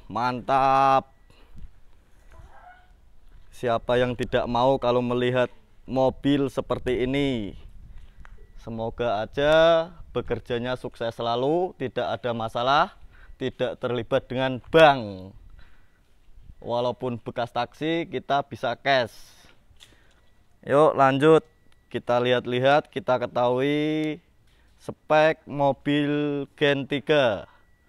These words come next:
Upgradean setengah sultan mendekati adipati.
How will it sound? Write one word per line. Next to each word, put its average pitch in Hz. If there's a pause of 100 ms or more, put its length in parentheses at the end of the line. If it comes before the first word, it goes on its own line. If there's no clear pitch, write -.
(520)
Upgradean 147
setengah 135
sultan 156
mendekati 143
adipati. 123